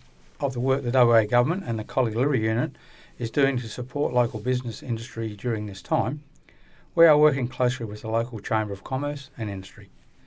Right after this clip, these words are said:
which leads me to my next point. Uh, the Chamber have organised, um, some great workshops running throughout February on topics including how to write effective capability statements,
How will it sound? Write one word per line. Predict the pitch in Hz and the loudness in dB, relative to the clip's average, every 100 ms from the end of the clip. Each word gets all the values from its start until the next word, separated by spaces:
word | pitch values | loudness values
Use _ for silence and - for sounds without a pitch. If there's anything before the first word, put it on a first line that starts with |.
| - - - - | -20 -20 -20 -14
which | - 127 | -8 -2
leads | 147 135 | 0 0
me | 131 | -4
to | 123 | -4
my | 120 117 | -2 0
next | 139 - | -2 -6
point. | - 107 160 - - _ _ - - - - - - | -8 -6 -6 -8 -20 _ _ -20 -20 -20 -20 -20 -2
Uh, | 123 123 | 2 2
the | 127 | 2
Chamber | 127 165 175 147 | 4 4 6 4
have | 135 127 | 2 4
organised, | 127 127 123 120 117 120 | 4 6 4 2 -2 -2
um, | 110 107 107 | 0 -2 -6
some | 110 107 | -8 -4
great | 131 143 | 0 0
workshops | 113 127 131 110 117 - | 2 0 0 -8 -10 -4
running | 120 113 | -2 -2
throughout | 104 110 110 110 | -4 -4 -4 -2
February | 127 127 101 98 - - - - - | -2 -2 -4 -12 -20 -20 -20 -20 -6
on | 131 | -4
topics | 123 180 170 143 | 0 0 0 -4
including | 127 123 131 127 113 | -4 -2 2 2 2
how | 123 135 | 2 2
to | 127 | 2
write | 113 117 107 | 2 2 0
effective | - 143 139 127 - - - | -2 -4 -4 -8 -10 -20 -20
capability | - 131 131 123 160 175 | -2 -2 0 -2 -2 -2
statements, | 165 165 170 175 170 - | 0 2 2 -2 -6 -12